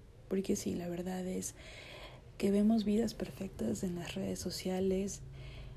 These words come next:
vemos un hombre bonito y pensamos que la vida es zen para esa persona, pero no. Somos seres humanos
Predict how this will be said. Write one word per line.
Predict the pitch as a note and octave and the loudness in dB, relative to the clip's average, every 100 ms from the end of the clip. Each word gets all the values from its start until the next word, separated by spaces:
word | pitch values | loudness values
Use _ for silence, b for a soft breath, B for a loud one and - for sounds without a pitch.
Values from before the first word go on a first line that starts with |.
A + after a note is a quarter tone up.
| B - - - - - | B -14 -14 -14 -6 4
vemos | G3+ G3+ G3+ F#3 | 6 8 6 6
un | F#3+ F#3+ | 4 4
hombre | F#3+ F#3+ | 4 4
bonito | F3 F#3 G#3+ A3 F#3+ F#3+ F#3+ - | 4 4 4 2 -2 -4 -6 -10
y | F3 | -6
pensamos | F3+ F3 F3+ F#3+ F#3+ | -4 -2 -2 -2 -4
que | - E3+ | -4 -4
la | E3 | -2
vida | F3 F3+ | -2 -2
es | E3+ - | -4 -6
zen | - F#3+ G3 F#3 | -2 2 2 0
para | E3+ F3 | -4 -4
esa | G3 | -4
persona, | F3+ F#3 - G#3 G#3+ | -6 -4 -2 0 0
pero | - E3+ E3 | -2 -8 -8
no. | D#3+ E3 - - - B B B B B B B B B - - - - - - - - - | -8 -10 -14 -16 -18 B B B B B B B B B -20 -20 -20 -20 -18 -18 -20 -14 -4
Somos | G3 G3 F#3+ | 0 2 2
seres | G3+ G3 F#3 | 0 -2 -2
humanos | F3+ F#3 F#3 G3 G#3+ | -2 0 0 0 -2